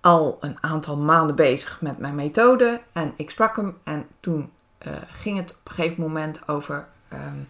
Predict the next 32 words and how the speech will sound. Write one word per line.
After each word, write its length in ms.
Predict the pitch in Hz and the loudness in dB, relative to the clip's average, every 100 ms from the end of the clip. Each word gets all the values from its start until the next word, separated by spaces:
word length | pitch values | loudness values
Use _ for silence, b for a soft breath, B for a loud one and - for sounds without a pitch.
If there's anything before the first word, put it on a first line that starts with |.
| B B B B | B B B B
hij 180 | 196 202 | 6 6
is 220 | 190 - | 6 2
erg 340 | 220 240 240 - | 2 4 2 2
druk 400 | 185 196 - - _ | 4 2 0 -16 _
in 260 | 208 220 233 | 0 2 2
zijn 320 | - 185 180 | 2 -2 0
eigen 360 | 185 196 185 - | 0 0 -2 -2
onderneming. 800 | 175 160 156 160 156 156 160 170 | -2 -2 -4 -4 -4 -6 -8 -10
Ehm, 520 | - 160 156 156 151 151 - b b - - | -10 -8 -6 -6 -6 -8 -12 b b -14 -8
eigenlijk 460 | - 175 - 160 - | -6 -6 -6 -8 -8
veel 440 | - - 180 180 170 | -8 -2 4 6 4
te 140 | 170 | 2
druk 340 | 151 165 160 - | -4 -4 -4 -10
en 140 | 160 | -10
dat 140 | 160 160 | -8 -6
weet 400 | 165 202 240 247 | 0 6 6 6
hij 260 | 208 185 | 2 4
ook. 320 | 175 180 - - | 4 2 -4 -10
En 280 | 165 156 156 B B B B B B B B | -8 -8 -12 B B B B B B B B
ik 200 | - 220 | 2 2
vind 220 | - 254 | 2 2
het 240 | 226 - 180 | 2 -2 -2
dus 320 | 196 190 - | 0 0 -6
echt 320 | 190 185 - | -8 -8 -8
superknap 880 | - - - 247 247 233 190 180 190 - - | -6 -4 2 2 4 0 2 -2 -2 -8 -2
dat 380 | 196 196 - - | -2 0 -6 -12
hij, 640 | 185 185 185 190 196 - - _ _ | -8 -2 0 2 0 -2 -10 _ _
eh, 680 | - 185 180 180 175 175 175 | -8 -4 -2 0 2 2 2
zich 300 | 175 185 180 | 0 -2 -4
zo 400 | - 208 208 208 - - | -2 0 0 -2 -12 -8
kan 220 | 190 180 | -2 0
houden 640 | 170 175 202 214 202 196 | 0 0 0 2 0 -2